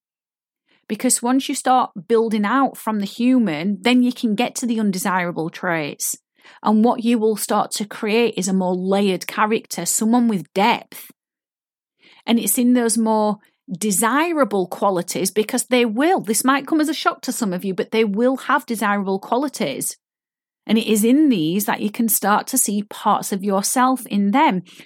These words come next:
which for some of you is gonna be a hard pill to swallow because you don't wanna be associated with the Jeffrey Dahmers of the world. You don't wanna be associated with these kind of people. But if you're playing them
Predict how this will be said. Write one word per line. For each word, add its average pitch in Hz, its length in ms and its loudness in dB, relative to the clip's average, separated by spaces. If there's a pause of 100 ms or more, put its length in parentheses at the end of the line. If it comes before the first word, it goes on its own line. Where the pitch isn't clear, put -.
(140)
which 247 300 -4
for 269 100 -4
some 330 240 -2
of 320 140 -4
you 233 100 0
is 226 120 -2
gonna 226 160 0
be 220 120 -2
a 208 60 0
hard 214 340 0
pill 214 200 -2
to - 120 -10
swallow 254 320 2
because 202 300 -4
you 240 260 2
don't 233 300 2
wanna 220 200 2
be 208 140 0
associated 190 920 0 (760)
with 214 240 2
the 190 100 -4
Jeffrey 190 300 -2
Dahmers 175 380 0
of 165 140 -6
the 175 80 -2
world. 147 500 -4 (960)
You 208 100 4
don't 214 180 2
wanna 220 160 2
be 226 200 2
associated 185 580 -2
with 190 120 -14
these 185 200 -2
kind 190 240 -4
of - 120 -12
people. 185 600 -6 (720)
But 247 140 2
if - 120 -2
you're 277 100 -2
playing 294 580 0
them 233 380 -2